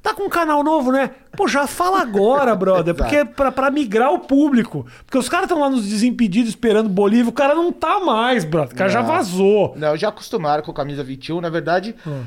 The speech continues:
Speaker 2: é, tamo de canal novo. A casa é a mesma. Mudamos de quarto, né? Porque
Speaker 1: Tá.
Speaker 2: continuamos na mesma produtora.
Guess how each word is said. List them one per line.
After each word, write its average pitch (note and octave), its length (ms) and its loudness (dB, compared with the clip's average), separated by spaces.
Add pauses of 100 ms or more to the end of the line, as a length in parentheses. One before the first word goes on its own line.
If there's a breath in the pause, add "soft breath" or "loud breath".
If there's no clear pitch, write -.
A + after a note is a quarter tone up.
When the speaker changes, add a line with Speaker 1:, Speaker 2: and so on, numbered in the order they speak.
(160 loud breath)
Speaker 2:
é, D3 460 -2
tamo F#3+ 260 -2
de G#3+ 80 -8
canal G3 300 0
novo. A3 240 0
A G#3+ 80 -4
casa G#3+ 420 -2
é - 20 2
a F3 60 2
mesma. G3 400 0
Mudamos F3+ 320 -2
de D#3 100 -10
quarto, F3+ 460 -2
né? E3 180 -4
Porque E3 220 -10
Speaker 1:
Tá. - 100 -16
Speaker 2:
continuamos C3+ 360 -6
na A#2+ 60 -6
mesma C3 180 -6
produtora. C3+ 640 -4